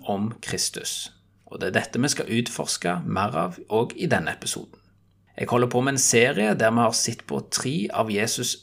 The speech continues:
sine titler. Det er konge, prest og profet. Disse kalles ofte de tre embeter. Og vi har kommet til det tredje embetet, som er profeten. Nå skal jeg prøve å tegne noen linjer,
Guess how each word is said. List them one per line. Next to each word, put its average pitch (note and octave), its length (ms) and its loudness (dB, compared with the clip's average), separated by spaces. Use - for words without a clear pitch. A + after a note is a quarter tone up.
sine A#2 320 -2
titler. - 540 -8
Det - 140 -4
er - 100 -12
konge, B2 460 0
prest - 640 -2
og A#2+ 160 -2
profet. - 560 -6
Disse B2+ 220 2
kalles C3+ 340 2
ofte - 260 -4
de B2+ 340 -8
tre - 240 0
embeter. G#2+ 640 -2
Og - 120 -4
vi A2+ 120 2
har C#3+ 120 2
kommet C3 280 -2
til C3+ 80 0
det - 160 -4
tredje C3+ 400 2
embetet, B2 720 2
som G2 260 -2
er G#2 160 0
profeten. - 560 -8
Nå G#2+ 120 2
skal C3+ 180 2
jeg C3+ 80 -6
prøve A2+ 260 4
å - 80 -4
tegne A#2+ 360 0
noen D3 200 0
linjer, D3 480 4